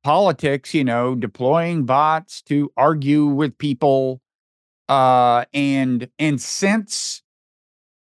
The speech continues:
their vulnerabilities. And, you know, there's that whole,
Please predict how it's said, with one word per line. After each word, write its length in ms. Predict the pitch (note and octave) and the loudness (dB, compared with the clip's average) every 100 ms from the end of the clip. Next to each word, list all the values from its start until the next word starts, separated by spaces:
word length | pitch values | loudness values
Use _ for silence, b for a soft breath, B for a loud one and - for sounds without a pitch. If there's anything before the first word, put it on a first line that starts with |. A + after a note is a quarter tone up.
| _ _ _ | _ _ _
their 540 | C3+ D#3+ E3+ E3+ D#3+ D3 | -2 0 2 0 0 -4
vulnerabilities. 1500 | C#3 E3+ F#3+ F3+ C3+ D#3 F#3 F3 F3 E3+ E3+ E3+ D#3+ C#3+ - - | 0 2 2 0 2 2 2 2 2 0 -2 -4 -8 -8 -12 -4
And, 640 | C#3 C#3 C#3 C3 C3+ A#2+ - _ _ _ _ _ | 2 2 2 -2 -6 -10 -16 _ _ _ _ _
you 100 | A3 | 0
know, 120 | G#3 | 0
there's 260 | E3+ F3+ D#3+ | 2 0 0
that 240 | A#3 C4 | 0 0
whole, 460 | E3+ F#3+ D#3 C#3 | 0 0 0 -2